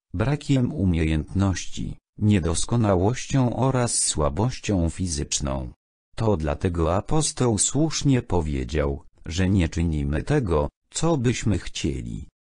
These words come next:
Z tego punktu widzenia, drodzy przyjaciele,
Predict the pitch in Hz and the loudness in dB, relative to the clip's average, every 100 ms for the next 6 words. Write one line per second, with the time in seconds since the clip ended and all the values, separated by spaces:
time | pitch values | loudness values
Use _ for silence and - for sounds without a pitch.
0 | _ _ - - - 85 80 - 143 139 | _ _ -8 -4 -2 0 -2 2 2 2
1 | - 110 85 85 82 120 95 78 73 - | 0 0 0 -4 0 0 2 2 0 -4
2 | _ 92 92 101 76 85 80 - 85 67 | _ -4 0 0 0 -2 -4 -2 -2 -2
3 | - 135 113 101 | -2 -2 0 0